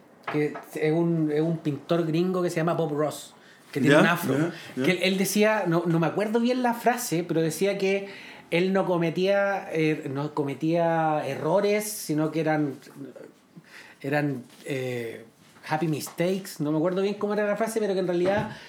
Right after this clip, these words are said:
Speaker 1: todos los, to-, todos los eventos que uno puede analizar que quizá en el minuto, porque obviamente que cuando uno le pasa algo en el minuto, tú lo ves como viene y rodata y tú dices, "No, esto me afecta en malo o en negativo",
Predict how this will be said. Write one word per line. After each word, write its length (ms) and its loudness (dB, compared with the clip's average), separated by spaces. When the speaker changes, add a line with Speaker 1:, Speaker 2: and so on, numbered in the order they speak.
Speaker 1:
todos 300 4
los, 360 0
to-, 340 -2
todos 240 0
los 180 -2
eventos 540 0
que 120 -2
uno 220 2
puede 260 2
analizar 540 0
que 100 -14
quizá 500 0
en 120 0
el 100 2
minuto, 380 2
porque 220 -6
obviamente 400 2
que 100 0
cuando 260 0
uno 120 2
le 140 2
pasa 260 0
algo 140 0
en 80 2
el 60 2
minuto, 340 2
tú 140 6
lo 140 4
ves 160 2
como 260 2
viene 460 2
y 280 2
rodata 540 2
y 80 2
tú 120 0
dices, 220 0
"No, 120 2
esto 160 0
me 80 2
afecta 260 -2
en 80 2
malo 140 2
o 20 2
en 60 2
negativo", 500 2